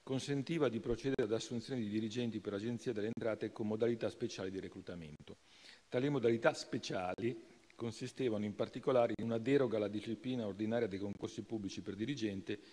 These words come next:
che prevedono la valutazione dei titoli, delle prove scritte e della prova orale. Infatti, nella procedura selettiva per i centosettantacinque dirigenti, oggetto della precedente interrogazione, sono stati valutati i titoli previsti dal bando ed è stata espletata la sola prova orale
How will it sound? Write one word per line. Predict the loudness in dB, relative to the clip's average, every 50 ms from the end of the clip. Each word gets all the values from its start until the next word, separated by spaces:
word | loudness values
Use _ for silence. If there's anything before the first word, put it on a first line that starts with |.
| -20 -20 -20 -20 -20 _
che | -4 -2
prevedono | 0 2 4 4 4 4 4 4 4
la | 4 4
valutazione | 2 2 2 2 0 0 0 0
dei | 0 0 0
titoli, | 0 -4 -6 -2 0 -2 0
delle | 2 0 0
prove | 0 0 0 0 0
scritte | -2 -4 -8 -10 -10 -8 -6 -6
e | -6
della | -4 -6 -6
prova | -8 -10 -10 -10 -10
orale. | -10 -10 -10 -10 -12 -14 -18 -20 _ _ -18 -18 -18 -18 -18 -6 0
Infatti, | 0 0 8 10 10 10 10 6
nella | 0 0 0 0
procedura | 0 0 0 0 0 2 2 2
selettiva | 2 2 -2 -2 0 0 -2 0
per | 0 0 -2
i | -2 -4
centosettantacinque | -2 -2 -2 0 0 -2 -2 -4 -6 -6 -4 -4 -4 -6 -6 -6 -6 -2
dirigenti, | -2 0 0 0 0 0 0 0 0 -4 -4 -4 -4 -4 -6 -6
oggetto | -6 -6 -2 -2 -2 -2 -2
della | -2 -2 -2 -2
precedente | -4 -6 -4 -2 -2 -4 -4 -4 -6 -8 -6 -6
interrogazione, | -8 -8 -6 -4 -4 -2 -2 -2 -2 2 2 2 2 2 -2 -4 -14 -18 -18 -18 -20 -20 -10
sono | -2 0 0
stati | 2 2 2 4 6
valutati | 6 6 8 6 4 2 2
i | -4
titoli | -6 -4 -2 0 0 0
previsti | 2 2 2 2 0 0 2
dal | 4 4 6
bando | 6 6 6 6 6 4 2
ed | 2
è | 2
stata | 2 2 0 2 4 2
espletata | 2 2 -2 0 0 0 4 4 4 4 4 2 2
la | 0 0
sola | -2 0 0 2 2 2 0
prova | 2 4 4 6 6 4
orale | 2 0 -2 -4 -4 -6 -4 -2 -2 -2